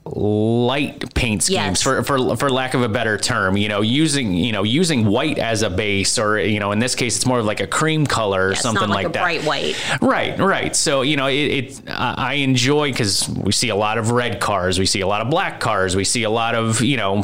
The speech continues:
Speaker 1: blue cars even, and, you know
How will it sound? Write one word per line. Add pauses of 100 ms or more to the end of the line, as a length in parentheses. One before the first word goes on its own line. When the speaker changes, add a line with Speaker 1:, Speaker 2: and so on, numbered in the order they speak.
Speaker 1:
blue
cars
even,
and,
you
know